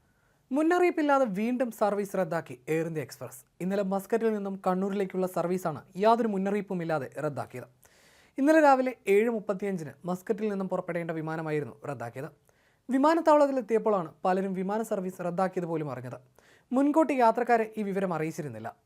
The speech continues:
ദൂരസ്ഥലങ്ങളിൽ നിന്നടക്കം മസ്കത്ത് വിമാനത്താവളത്തിലെത്തിയ അനേകം യാത്രക്കാർ ഇത് കാരണം ദുരിതത്തിലായി. ഇതിനിടെ യാത്രക്കാർ ബഹളം വെച്ചതോടെ ഉച്ചയ്ക്ക് കോഴിക്കോട്ടേക്കുള്ള വിമാനത്തിൽ ചിലർക്ക് സീറ്റ് നൽകിയെങ്കിലും ആ വിമാനവും ഏറെ വൈകിയാണ്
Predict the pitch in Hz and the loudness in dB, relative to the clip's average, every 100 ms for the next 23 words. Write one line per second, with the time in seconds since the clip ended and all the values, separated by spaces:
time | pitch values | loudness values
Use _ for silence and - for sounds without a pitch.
0 | 143 175 220 233 233 214 214 214 208 196 | -4 2 2 2 2 2 2 -2 -2 -4
1 | 180 180 156 - - _ - 247 262 - | -4 -4 -10 -14 -20 _ 0 0 2 0
2 | 254 262 262 254 240 240 233 220 214 214 | -2 0 0 2 2 2 2 -2 -2 -4
3 | 180 185 208 233 208 190 180 151 - - | -4 -4 -2 -2 -2 -4 -4 -8 -8 -4
4 | 185 180 165 151 156 156 156 127 135 - | -2 -2 -2 -6 -4 -4 -6 -8 -10 -14
5 | _ _ _ _ _ 294 320 330 311 240 | _ _ _ _ _ 4 6 6 6 4
6 | 233 240 254 247 208 196 220 214 196 185 | 4 2 -2 0 0 2 0 0 0 -2
7 | 139 - 175 220 208 214 190 190 202 196 | -2 -8 -6 -4 -6 -2 0 2 0 -2
8 | 196 202 170 175 180 175 185 - 185 185 | -2 -2 -2 -2 -4 -6 -10 -4 -4 -4
9 | 190 202 208 233 190 180 185 127 - - | -6 -8 -6 -4 -4 -4 -6 -8 -10 -2
10 | 240 233 202 190 190 180 180 180 165 185 | 0 0 -2 -4 -4 -2 -2 0 0 0
11 | 185 123 | -4 -6